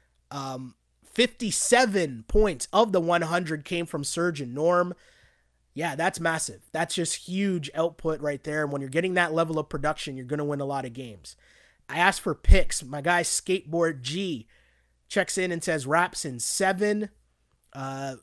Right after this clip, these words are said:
next comment after that says, "Raps in seven as well." Logan says, "It's, if not a toss-up, in seven."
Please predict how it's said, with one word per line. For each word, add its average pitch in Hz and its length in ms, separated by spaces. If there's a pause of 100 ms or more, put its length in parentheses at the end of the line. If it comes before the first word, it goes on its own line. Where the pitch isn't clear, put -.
next 151 320
comment 170 400
after 180 360
that 190 420 (800)
says, 151 440
"Raps 160 380
in 156 80
seven 156 460
as 117 160
well." 196 480 (260)
Logan 190 440
says, 185 500 (960)
"It's, 160 280 (120)
if 175 160
not 175 240
a 135 60
toss-up, 175 580
in 135 140
seven." 175 500